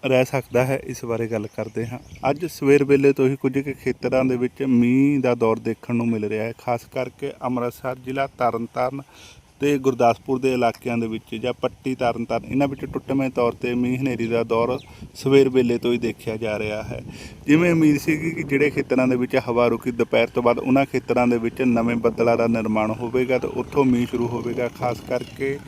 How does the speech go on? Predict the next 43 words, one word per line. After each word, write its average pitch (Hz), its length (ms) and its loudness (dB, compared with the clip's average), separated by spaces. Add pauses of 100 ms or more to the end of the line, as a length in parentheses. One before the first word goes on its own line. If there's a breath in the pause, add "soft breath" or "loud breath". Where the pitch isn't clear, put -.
(360 loud breath)
ਇਹ 151 160 2
ਮੀਂਹ 143 260 0
ਲੁਧਿਆਣਾ 135 600 2
ਹੋ 127 160 -4
ਗਿਆ, 127 180 -2
ਮਲੇਰਕੋਟਲਾ 120 680 -2
ਹੋ 123 80 -2
ਗਿਆ, 127 120 -2
ਨਾਭਾ, 117 420 -2
ਪਟਿਆਲਾ, 117 480 -4
ਇਹਨਾਂ 131 260 -2
ਖੇਤਰਾਂ 120 380 -4
ਦੇ 135 80 -6
ਵਿੱਚੋਂ 120 260 -10
ਸ਼ੁਰੂ 127 260 -6
ਹੋਇਆ, 120 240 -6
ਜਿਹੜਾ 120 240 -6
ਕਿ 131 260 -10
ਅੱਗੇ 117 220 -8
ਵੱਧ 120 220 -4
ਰਿਹਾ 123 220 -4
ਹੈ। 131 140 -4
ਮੋਗਾ 117 440 -2
ਹੋ 120 160 -6
ਗਿਆ, 120 220 -2
ਬਰਨਾਲਾ 113 480 -2
ਹੋ 120 140 -8
ਗਿਆ, 120 140 -2
ਸੰਗਰੂਰ 113 520 -6
ਹੋ 120 100 -8
ਗਿਆ, 120 140 -4
ਇਹਨਾਂ 127 260 -2
ਜ਼ਿਲ੍ਹਿਆਂ 120 260 -2
ਨੂੰ 123 80 -6
ਪ੍ਰਭਾਵਿਤ 117 460 -4
ਕਰ 107 200 -4
ਰਿਹਾ 107 180 -6
ਹੈ। 107 120 -16 (500 loud breath)
ਦੂਸਰੇ 151 320 0
ਪਾਸੇ 147 340 2
ਫਾਜ਼ਿਲਕਾ, 131 720 2
ਅਬੋਹਰ, 123 420 -2
ਮੁਕਤਸਰ, 131 680 -2